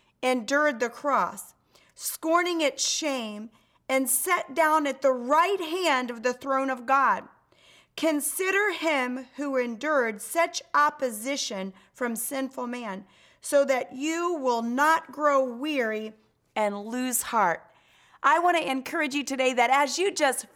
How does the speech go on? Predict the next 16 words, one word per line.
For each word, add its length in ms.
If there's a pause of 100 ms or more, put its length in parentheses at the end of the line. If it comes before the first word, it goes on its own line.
fix 400
your 280
eyes 400
on 220
Jesus, 600 (440)
you 320
will 220
stay 580
encouraged 760
and 240
not 320
grow 240
weary 500
and 160
lose 260
heart. 320